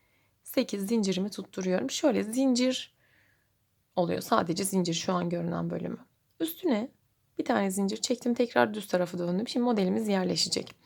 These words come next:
Burada son önümüzde bulunan zincirimiz sekiz zincirdi. Sık iğne ile giriyorum. İki zincir, bir sık iğne.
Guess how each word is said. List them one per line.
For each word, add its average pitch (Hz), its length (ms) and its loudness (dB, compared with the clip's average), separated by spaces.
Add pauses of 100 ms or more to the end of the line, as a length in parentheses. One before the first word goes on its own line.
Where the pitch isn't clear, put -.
(500)
Burada 277 360 6 (440)
son 330 440 2 (300)
önümüzde 247 420 6
bulunan 196 280 0
zincirimiz 214 440 0
sekiz 226 360 0
zincirdi. 175 420 0
Sık - 300 -4
iğne 185 220 2
ile 170 120 -2
giriyorum. 240 520 0 (1700)
İki 254 240 0
zincir, 254 600 0 (380)
bir 226 140 0
sık 196 320 -8
iğne. 180 200 -4